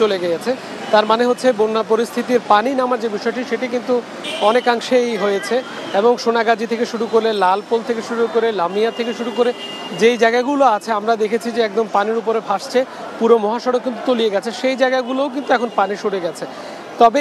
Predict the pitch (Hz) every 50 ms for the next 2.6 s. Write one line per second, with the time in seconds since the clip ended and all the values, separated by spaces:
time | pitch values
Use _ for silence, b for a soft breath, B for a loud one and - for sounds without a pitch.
0 | 277 - 277 247 277 262 294 269 269 262 254 262 254 262 247 240 226 240 262 262
1 | 269 254 233 - - 233 208 196 185 175 202 196 214 214 208 - 240 240 240 240
2 | 233 214 220 226 233 208 254 254 202 208 247